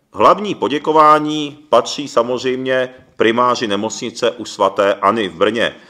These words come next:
Michalovi Reskovi, a primářce bratislavské nemocnice na Slovensku. Pokud se potvrdí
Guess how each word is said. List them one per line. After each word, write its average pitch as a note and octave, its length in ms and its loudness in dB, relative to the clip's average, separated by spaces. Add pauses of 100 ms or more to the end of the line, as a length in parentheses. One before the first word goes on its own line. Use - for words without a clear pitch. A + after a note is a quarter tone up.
(200)
Michalovi G2+ 720 0
Reskovi, E2+ 580 -2 (340)
a - 80 -4
primářce D3 800 0
bratislavské A2+ 640 -2
nemocnice G#2+ 480 -6
na G2 100 -6
Slovensku. E2+ 640 -4 (840)
Pokud E3+ 320 -2
se F3+ 280 0 (100)
potvrdí C#3 680 -4